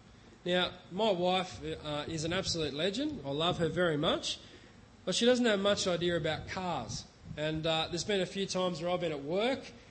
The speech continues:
and, uh, I've got a phone call saying the car won't go anywhere. It's stuck in the middle of a road and I can't get anywhere. So I run down there, and you get down there and it's either got a flat battery or it's run out of petrol or it's,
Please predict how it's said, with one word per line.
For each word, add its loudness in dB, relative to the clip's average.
and, -2
uh, 2
I've -2
got 0
a -4
phone 0
call 0
saying 0
the -12
car -4
won't -4
go 0
anywhere. 4
It's 0
stuck -2
in -2
the -2
middle 0
of -2
a -4
road 0
and -6
I -12
can't -2
get 0
anywhere. 2
So -6
I -2
run 0
down 4
there, 2
and -4
you -2
get 2
down 4
there 4
and 0
it's -2
either 0
got 0
a -8
flat -4
battery 2
or 0
it's -10
run 0
out 0
of -6
petrol -2
or -2
it's, -8